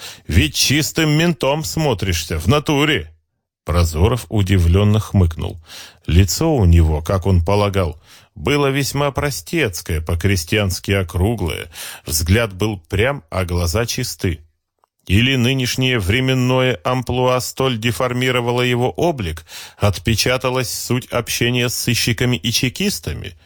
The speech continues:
«Да, рожа у меня не задалась», согласился Прозоров. «Вот и менты мне как один толкуют. Взглянешь на тебя, сразу ясно, братва».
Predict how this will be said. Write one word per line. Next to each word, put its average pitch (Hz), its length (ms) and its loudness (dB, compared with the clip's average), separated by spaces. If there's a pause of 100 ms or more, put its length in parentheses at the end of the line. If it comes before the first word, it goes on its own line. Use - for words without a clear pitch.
(580)
«Да, 127 580 0 (160)
рожа 110 600 2
у 143 80 2
меня 123 280 2
не 131 120 0
задалась», 123 720 -2
согласился 87 720 -4
Прозоров. 80 640 -2 (460)
«Вот 160 360 0
и 160 120 0
менты 117 480 2
мне 107 280 4
как 113 220 -2
один 110 380 0
толкуют. 104 640 -2 (300)
Взглянешь 95 640 0
на 98 100 -2
тебя, 92 300 -2
сразу 120 560 0
ясно, 127 520 0
братва». 117 720 -2